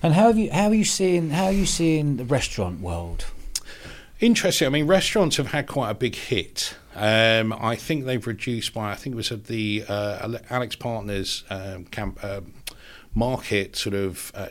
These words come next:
Speaker 2: tracker came out suggesting that second to nightclubs, they'd probably had one of the biggest hit. I think it was something like two point four percent contraction. The challenge that you've got with,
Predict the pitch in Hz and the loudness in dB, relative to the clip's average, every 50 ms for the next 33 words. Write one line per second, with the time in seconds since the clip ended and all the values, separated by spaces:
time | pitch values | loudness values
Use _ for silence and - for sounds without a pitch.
0 | - - - - - 139 127 - - - 90 85 87 87 - - - 101 95 92 | -10 -8 -6 -2 -2 -2 -2 -4 -6 -6 -6 -6 -8 -8 -10 -8 -6 -6 -4 -4
1 | 92 90 92 90 - - - - 101 - 110 104 - - - - 95 98 98 95 | -4 -6 -6 -8 -6 -6 -6 -6 -6 -6 -6 -6 -6 -6 -8 -6 -6 -6 -4 -4
2 | 98 95 - - - - - - - - - - - - - - - 113 98 - | -4 -4 -6 -10 -18 -20 -20 -18 -16 -12 -6 -2 -2 -2 -2 -2 -2 -4 -4 -2
3 | - 104 101 104 104 104 101 - - 101 95 87 - - 104 98 92 - - 107 | -2 -2 -2 -2 -2 -4 -6 -8 -8 -8 -8 -8 -6 -6 -6 -6 -6 -6 -8 -8
4 | 95 92 98 92 - - 92 90 - 95 95 92 90 90 90 92 - 90 - 87 | -6 -6 -8 -8 -8 -8 -8 -8 -8 -8 -8 -8 -8 -8 -10 -10 -10 -10 -8 -8
5 | - - - 98 - - - - 123 104 - - - 95 92 92 92 - - - | -8 -6 -6 -6 -8 -8 -8 -8 -4 -2 -2 -2 -2 -4 -8 -10 -10 -10 -8 -6
6 | 104 98 - - 90 85 - - - 95 87 - - - - - - 92 82 82 | -6 -6 -6 -8 -12 -14 -12 -10 -10 -10 -10 -10 -10 -6 -4 -4 -4 -4 -8 -10
7 | - - 90 90 - - 90 82 - - - - - - - - - - - - | -12 -14 -14 -10 -8 -8 -8 -10 -10 -10 -12 -12 -12 -16 -20 -20 -20 -20 -20 -18
8 | - - - - - - - - 101 - - 151 170 175 156 123 101 - 127 113 | -18 -18 -18 -20 -20 -12 -8 -6 -2 2 2 4 4 4 2 0 -2 -2 -4 -4
9 | 110 107 - 113 104 92 85 104 110 107 104 101 98 98 95 - - | -6 -4 -2 -2 -2 -2 -2 -4 -4 -4 -4 -4 -6 -8 -10 -12 -18